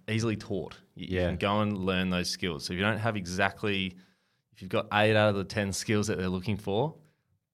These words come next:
Speaker 1: that's okay, because
Speaker 2: Yeah.
Speaker 1: you can get those two by showing your potential to be able to learn them
Speaker 2: Mm.
Speaker 1: and get there.
Speaker 2: And I think what you just said there as well about, um, sh-, you know,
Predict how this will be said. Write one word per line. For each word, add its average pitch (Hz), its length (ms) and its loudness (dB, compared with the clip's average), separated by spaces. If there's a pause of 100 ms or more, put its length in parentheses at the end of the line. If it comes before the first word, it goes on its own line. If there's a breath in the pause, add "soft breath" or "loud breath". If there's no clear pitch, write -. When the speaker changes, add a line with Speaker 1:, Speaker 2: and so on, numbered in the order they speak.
(120)
Speaker 1:
that's 95 200 -2
okay, 82 540 -2
because 95 120 -8
Speaker 2:
Yeah. 90 200 4
Speaker 1:
you 90 120 -2
can 90 160 -6
get 101 240 2
those 92 240 -2
two 85 360 -4
by 82 120 -2
showing 87 440 -4
your 78 80 -10
potential - 400 -12
to 80 60 -12
be 82 80 -6
able 78 180 -4
to 76 40 -12
learn 76 240 -10
them 73 140 -12 (220)
Speaker 2:
Mm. 90 240 -10 (100)
Speaker 1:
and 82 100 -10
get 71 160 -12
there. - 160 -14 (240)
Speaker 2:
And 113 100 -4
I 117 40 -2
think 185 160 -2
what 196 100 -4
you 110 80 -2
just 95 160 -4
said 95 220 0
there 92 240 2
as 87 160 -4
well 90 300 2
about, 87 580 2 (100)
um, 82 540 0 (560 soft breath)
sh-, - 260 -8
you 98 80 -4
know, 92 180 2